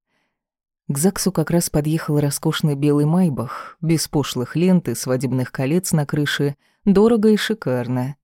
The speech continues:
Сердце сжалось в горьком предчувствии. Дверь распахнулась, я увидела до боли знакомый силуэт. Черный смокинг, белоснежная рубашка и такая же розочка в нагрудном кармане.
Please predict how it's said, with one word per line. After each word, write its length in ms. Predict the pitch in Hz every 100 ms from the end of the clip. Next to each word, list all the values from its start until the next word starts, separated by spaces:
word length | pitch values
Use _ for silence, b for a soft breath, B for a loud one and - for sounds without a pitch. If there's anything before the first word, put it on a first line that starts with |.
| _ _ _ _
Сердце 560 | - - 151 135 - 147
сжалось 520 | 147 151 147 147 -
в 100 | 147
горьком 380 | 147 147 143 143
предчувствии. 840 | 143 143 - 139 131 - 131 113 - _ _ _ _ _ _ _ _ 156
Дверь 320 | 147 170 165
распахнулась, 840 | 156 - 147 165 170 - - - - _
я 220 | - 156 147
увидела 400 | 139 147 143 139
до 140 | 143
боли 240 | 139 139
знакомый 500 | 135 147 139 139 135
силуэт. 640 | 139 147 135 135 135 - - - _ _
Черный 380 | - 147 135 139
смокинг, 720 | - 147 147 - - - - _
белоснежная 800 | 151 147 143 - 160 143 135 131
рубашка 640 | 127 123 151 - - 151 - _ _ _ -
и 100 | 156
такая 360 | 151 180 170
же 160 | 147 147
розочка 500 | 151 151 139 - 139
в 80 | 135
нагрудном 480 | 135 135 131 135
кармане. 600 | 135 135 135 123 123 127